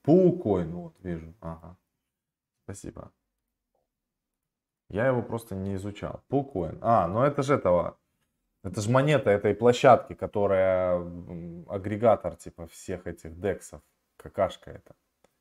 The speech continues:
Пукоин. Ну, что я могу сказать? Ну, у них агрегатор, прям платформа, и все многие ими пользуются. Непонятно просто, эм,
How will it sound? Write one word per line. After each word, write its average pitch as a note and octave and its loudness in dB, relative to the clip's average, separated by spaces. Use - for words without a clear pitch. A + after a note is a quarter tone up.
Пукоин. E2+ -10
Ну, G#2+ -10
что B2 -8
я G#2 -2
могу F2+ -10
сказать? F2 -10
Ну, G#2 -6
у D3 -2
них D#3+ -4
агрегатор, B2 2
прям E2 -8
платформа, F2 -6
и D#2+ -8
все G#2 -6
многие G2 -4
ими F#2 -6
пользуются. E2+ -6
Непонятно A#2 -4
просто, G#2 -4
эм, F2+ -6